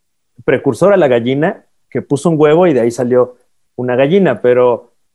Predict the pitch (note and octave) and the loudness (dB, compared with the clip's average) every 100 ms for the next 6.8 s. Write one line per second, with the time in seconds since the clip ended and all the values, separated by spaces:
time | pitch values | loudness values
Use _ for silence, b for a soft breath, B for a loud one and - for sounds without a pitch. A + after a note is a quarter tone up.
0 | _ _ D3+ C3+ F3+ G#3 F#3 E3+ E3 E3+ | _ _ -6 -2 0 2 4 4 2 2
1 | E3+ C#3 B2 - B2+ B2+ E3+ D3+ D3 C3+ | 2 2 0 0 -2 0 0 0 -2 -4
2 | A#2+ - B2 B2 B2+ B2 C3 C#3 D3 D3+ | -6 -4 -4 0 0 0 0 0 0 0
3 | C#3+ C#3+ C#3+ C#3+ C#3 b b _ - D3+ | 0 0 2 2 2 b b _ 0 0
4 | - - F#3 D#3+ D3+ C#3 D#3 D#3 D#3 F#3+ | 2 2 2 4 2 2 2 4 2 0
5 | D3 G3 E3+ E3+ F3 F3 A3 G3+ F3+ B | 0 0 0 0 0 2 2 2 0 B
6 | B B E3 E3+ F3+ F3+ F#3 E3 | B B 0 2 4 4 2 0